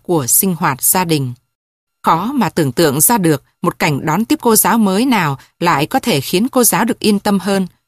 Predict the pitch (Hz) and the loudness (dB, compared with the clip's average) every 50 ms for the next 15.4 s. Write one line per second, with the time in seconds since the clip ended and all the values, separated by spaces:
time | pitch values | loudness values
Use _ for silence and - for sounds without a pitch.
0 | _ _ _ _ _ - - 302 269 - 302 254 247 208 170 151 185 247 247 226 | _ _ _ _ _ -2 0 0 2 2 2 2 2 2 2 2 2 2 2 2
1 | - 233 185 151 - - _ - - - 220 247 - 226 202 190 - - 180 151 | 2 0 0 0 -2 -6 _ -4 -2 0 0 0 0 0 -2 0 0 0 0 0
2 | 131 123 117 143 147 156 - - 156 147 151 143 135 127 - _ _ _ _ _ | -2 -4 -6 -4 -4 -4 -4 -4 -4 -2 -2 -2 -4 -6 -10 _ _ _ _ _
3 | _ - - 220 190 180 - 240 214 196 180 151 139 - _ 233 233 226 226 226 | _ -2 -2 0 0 0 0 0 0 2 2 0 0 0 _ 2 4 4 4 4
4 | 233 233 226 208 - - - 190 196 240 - 220 185 175 - 185 170 143 123 120 | 4 4 2 0 -2 -4 -2 -2 -2 0 0 -2 -2 -2 -2 -2 -2 -2 -2 -4
5 | - - 165 160 208 214 - 180 170 165 190 233 302 _ _ _ _ _ _ _ | -2 -2 0 0 0 0 0 0 -2 -2 -4 -6 -10 _ _ _ _ _ _ _
6 | _ _ _ - 165 185 185 175 165 - - 240 311 - _ - 226 202 196 208 | _ _ _ -6 -2 0 2 2 2 2 0 0 -2 0 _ 0 2 2 2 2
7 | - 254 311 - - 202 190 165 147 139 131 - - - 160 147 151 220 240 - | 2 0 0 0 -2 -2 -2 -2 -2 -4 -6 -6 -4 -2 -2 0 0 0 0 2
8 | - 180 143 - - - _ _ _ - 202 175 175 160 - 180 170 165 160 - | 2 0 0 -2 -6 -10 _ _ _ 0 2 2 2 2 2 0 0 -2 -4 -2
9 | - 254 254 226 185 156 - _ _ _ _ - 185 240 285 - - - 196 175 | 0 2 2 4 2 2 0 _ _ _ _ -2 -2 0 0 0 0 0 0 0
10 | 160 160 151 156 180 214 240 _ _ _ _ _ _ _ _ _ _ _ _ _ | 0 -2 -2 -4 -6 -10 -12 _ _ _ _ _ _ _ _ _ _ _ _ _
11 | _ _ - 269 247 - - 226 170 143 135 - - 190 202 226 262 - - 247 | _ _ 0 0 0 2 0 0 0 0 -2 0 0 0 0 0 -2 -2 0 0
12 | 226 - 190 170 214 - - 220 196 190 190 190 214 277 320 _ _ _ _ _ | 2 2 2 0 -2 0 0 0 0 2 0 0 -2 -4 -6 _ _ _ _ _
13 | _ _ - 277 254 269 269 247 - 202 175 160 175 160 - 196 175 165 - - | _ _ 0 2 2 4 2 2 2 0 0 -2 -2 -2 -2 -2 -2 0 0 0
14 | 185 175 165 - - 160 - - - 214 208 180 180 185 156 151 - - 165 147 | 0 0 0 0 0 -2 -2 0 0 0 2 2 2 2 0 0 0 -2 -2 -2
15 | 131 143 156 165 175 214 277 | -2 -4 -4 -2 -2 -4 -6